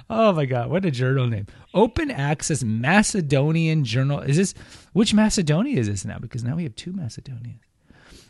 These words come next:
Suggests oral curcumin in particular may be an effective and safe treatment for psoriasis. Well, I need that because I got psoriasis.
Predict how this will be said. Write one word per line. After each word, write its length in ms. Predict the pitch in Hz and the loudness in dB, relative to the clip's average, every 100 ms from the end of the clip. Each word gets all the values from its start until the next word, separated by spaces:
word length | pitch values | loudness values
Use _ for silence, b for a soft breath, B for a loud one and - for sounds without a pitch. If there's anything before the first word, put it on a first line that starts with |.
| B | B
Suggests 400 | - 139 156 - | -4 2 2 2
oral 240 | - 143 156 | -2 0 0
curcumin 440 | - 147 147 139 | -2 -4 -2 0
in 100 | 131 | 0
particular 380 | 131 135 131 127 | -2 -4 -2 -2
may 140 | 117 | -2
be 120 | 113 113 | -2 -2
an 60 | |
effective 400 | 107 160 165 175 | -4 -4 -6 -4
and 120 | 110 | -6
safe 220 | - 123 120 | -4 -6 -6
treatment 320 | 123 117 110 | -6 -6 -6
for 80 | 110 | -10
psoriasis. 760 | - 123 127 208 - - - | -10 -8 -6 -4 -6 -10 -14
Well, 120 | 113 | -10
I 60 | 110 | -6
need 200 | 135 139 | -4 -2
that 300 | 135 151 117 | 0 0 -2
because 200 | 135 113 | -6 -10
I 120 | 117 | -10
got 100 | 127 | -10
psoriasis. 560 | - - 92 - - | -12 -14 -16 -16 -18